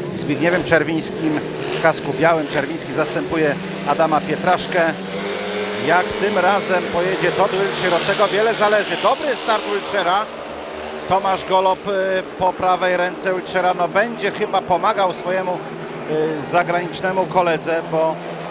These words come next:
e, w pierwszym meczu nie pokazał nic, e,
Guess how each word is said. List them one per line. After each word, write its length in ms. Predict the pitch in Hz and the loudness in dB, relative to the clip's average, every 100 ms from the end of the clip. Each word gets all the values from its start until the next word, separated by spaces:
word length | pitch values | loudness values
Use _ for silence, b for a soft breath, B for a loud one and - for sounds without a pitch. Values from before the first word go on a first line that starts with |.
| - - - - 160 143 | -8 -8 -8 -6 -4 -4
e, 40 | |
w 160 | 139 - | -4 -2
pierwszym 600 | 170 165 - 175 160 156 143 - - - - - 156 | -2 -2 -2 -2 -2 -2 -4 -6 -6 -6 -6 -2 0
meczu 280 | 165 - | 0 0
nie 160 | 151 165 | 0 0
pokazał 500 | 165 170 165 170 160 | 2 2 4 4 2
nic, 380 | 165 185 - 202 | 0 -4 -4 0
e, 160 | 190 | 0